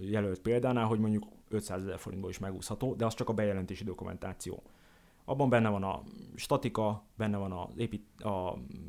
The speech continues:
gépész, elektromos műszaki leírás, meg maga az építészet. Ez gyakorlatilag azt jelenti, hogy egy ilyen, az építész ilyen háromezer forintos négyzetméter áron dolgozik, skiccal neked valamit, és kész. Ö, nem lehet ennyiből megcsinálni. Tehát egyszerűen nem jönnek ki a rezsióradíjak, meg nem jön ki semmi.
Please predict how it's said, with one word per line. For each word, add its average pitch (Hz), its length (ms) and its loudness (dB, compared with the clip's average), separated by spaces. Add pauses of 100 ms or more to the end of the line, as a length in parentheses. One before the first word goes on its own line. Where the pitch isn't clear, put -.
(160)
gépész, 104 560 0
elektromos - 640 -6 (120)
műszaki 123 360 -2
leírás, 101 380 0
meg 107 160 0
maga 98 220 0
az 92 120 -2
építészet. - 640 -8 (240)
Ez 127 120 0
gyakorlatilag 139 380 4
azt 135 140 2
jelenti, 127 300 6
hogy 113 140 4
egy 110 120 0
ilyen, 110 400 2
az 104 120 -4
építész 104 420 -2
ilyen 92 120 -4
háromezer 92 380 -6
forintos 95 340 -10
négyzetméter 92 520 -6
áron - 220 -8
dolgozik, 113 500 0 (1040)
skiccal 117 420 2
neked 101 240 0
valamit, 95 460 -6 (280)
és - 220 -8
kész. - 380 -6 (580)
Ö, 107 300 -4
nem 113 220 4
lehet 95 200 -2
ennyiből 104 300 -2
megcsinálni. 104 520 -6
Tehát 104 340 -4
egyszerűen 113 380 2
nem 120 120 2
jönnek 110 240 2
ki 113 120 -2
a - 20 0
rezsióradíjak, 101 680 0
meg 101 100 -6
nem 98 140 -4
jön - 120 -4
ki 104 100 -8
semmi. - 420 -8